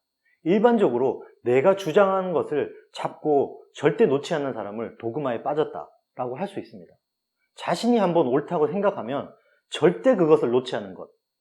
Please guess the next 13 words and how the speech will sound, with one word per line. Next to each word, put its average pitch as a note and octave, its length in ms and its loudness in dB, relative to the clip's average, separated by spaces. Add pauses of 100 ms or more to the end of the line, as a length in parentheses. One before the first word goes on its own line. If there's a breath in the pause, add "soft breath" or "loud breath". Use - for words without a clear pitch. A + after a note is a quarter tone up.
이것이 G#3 360 4
바로 A#2+ 360 -2
도그마입니다. A#2 680 -8 (140)
우리말로는 G#3+ 580 4
이제 B2 140 2
쓰실 A3+ 300 -2
수 D3 100 -8
있으시죠? G#2+ 600 -10 (480)
그러면 F#3 480 2
영어로 D#3 320 2
된 C#3+ 120 -2
표현 F#3 240 -6
보겠습니다. G2 600 -14